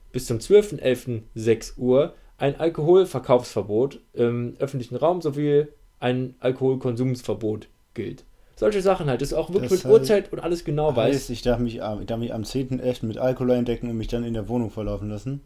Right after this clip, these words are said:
Speaker 1: Äh, wir wohnen ja nicht in Köln, deswegen
Speaker 2: Ach
Speaker 1: uns
Speaker 2: ja,
Speaker 1: betrifft das
Speaker 2: richtig.
Speaker 1: nicht.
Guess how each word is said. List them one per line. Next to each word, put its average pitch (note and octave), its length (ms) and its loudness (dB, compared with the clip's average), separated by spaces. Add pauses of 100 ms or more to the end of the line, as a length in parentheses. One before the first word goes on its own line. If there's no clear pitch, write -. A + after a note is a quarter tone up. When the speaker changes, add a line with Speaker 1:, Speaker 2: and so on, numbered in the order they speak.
(260)
Speaker 1:
Äh, A2+ 320 -2
wir A#2+ 120 -2
wohnen F3 160 -2
ja D3+ 80 -2
nicht C#3+ 140 -4
in C3 80 -6
Köln, A2+ 220 -6 (200)
deswegen G2+ 420 -10
Speaker 2:
Ach - 140 -12
Speaker 1:
uns A#2 120 -6
Speaker 2:
ja, A2 60 -12
Speaker 1:
betrifft B2 220 -8
das G#2+ 140 -12
Speaker 2:
richtig. F#2+ 60 -10
Speaker 1:
nicht. - 180 -16